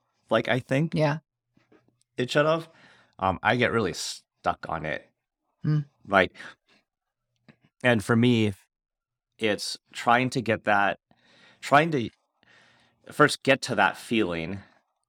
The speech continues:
Speaker 1: because a lot of times for m-, for me, it, like, I'll,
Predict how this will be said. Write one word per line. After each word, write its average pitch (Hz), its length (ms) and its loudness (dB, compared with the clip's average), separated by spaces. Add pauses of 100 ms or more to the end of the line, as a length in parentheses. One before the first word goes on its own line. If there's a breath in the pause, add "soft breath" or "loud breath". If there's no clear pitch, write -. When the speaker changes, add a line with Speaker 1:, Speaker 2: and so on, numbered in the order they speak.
(140)
Speaker 1:
because 110 480 2 (100)
a 107 100 -6
lot 120 140 4
of 135 60 -2
times 110 320 -2
for 98 160 -8
m-, 95 200 -8 (340)
for 107 120 -2
me, 104 200 0
it, 90 120 -2 (300)
like, 104 160 -2
I'll, 90 180 2